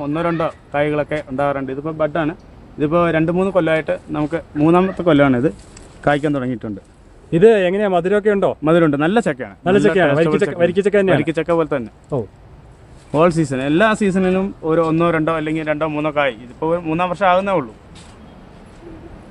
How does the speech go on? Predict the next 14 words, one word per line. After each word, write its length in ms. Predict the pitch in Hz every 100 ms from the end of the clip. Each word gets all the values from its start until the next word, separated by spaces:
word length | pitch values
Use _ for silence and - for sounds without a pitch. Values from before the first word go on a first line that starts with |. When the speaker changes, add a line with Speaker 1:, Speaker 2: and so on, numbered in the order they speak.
| - 208 208 - - - - - 190 185 180 - - - - - - - - - - 415 453 _ - - - - - -
Speaker 1:
കാനവാഴ 380 | 139 160 175 185 196
എന്ന് 120 | 196 185
പറയുന്ന 280 | 175 175 180 - 139
ഒരു 100 | 151
കാട്ടുചെടിയാണ്, 640 | 139 135 160 170 175 139 151 - - - - 127
എങ്കിലും 240 | 135 160 170
ഇതിൻ്റെ 200 | 165 170 160 135 -
പൂ 100 | 160 196 185
മനോഹരമാണ്, 640 | 165 160 165 175 160 131 117 - 110
അതുകൊണ്ട് 260 | 120 135 160
ഇത് 60 | 170
നിർത്തിയിരിക്കുകയാണ്. 600 | 143 139 156 160 165 147 139
ഇതൊരു 180 | 135 143
ശല്യക്കാരനാണ്, 640 | 123 143 175 190 185 185